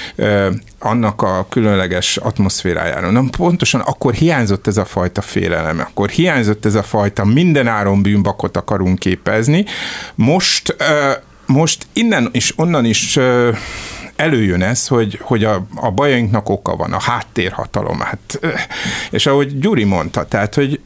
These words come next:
ö, megszemélyesítődik az a dolog, amely egyébként nagyon-nagyon sok szempontból áll össze. Mondjuk a, a kapitalizmus okozta, ö, egyenlőtlenségek, a,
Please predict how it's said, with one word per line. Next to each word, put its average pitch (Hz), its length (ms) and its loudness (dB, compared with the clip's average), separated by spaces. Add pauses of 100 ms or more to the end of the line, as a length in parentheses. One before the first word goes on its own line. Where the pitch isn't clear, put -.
ö, 151 280 2
megszemélyesítődik 90 1500 2
az 123 140 2
a 104 60 2
dolog, 110 440 2
amely 156 440 2
egyébként 156 560 2
nagyon-nagyon 110 600 2
sok - 260 0
szempontból 90 720 0
áll 82 240 0
össze. 78 420 -2 (320)
Mondjuk 123 400 2
a, 123 220 2 (260)
a 107 180 -2
kapitalizmus 117 840 2
okozta, 110 800 0 (260)
ö, 113 300 2
egyenlőtlenségek, 85 1400 0
a, 107 300 2